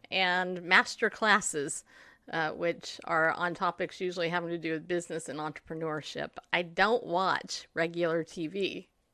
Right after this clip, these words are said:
The last T V show Randall and I actually enjoyed and watched together,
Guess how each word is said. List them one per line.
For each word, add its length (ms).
The 80
last 380
T 100
V 140
show 220
Randall 280
and 100
I 140
actually 440
enjoyed 360
and 140
watched 340
together, 560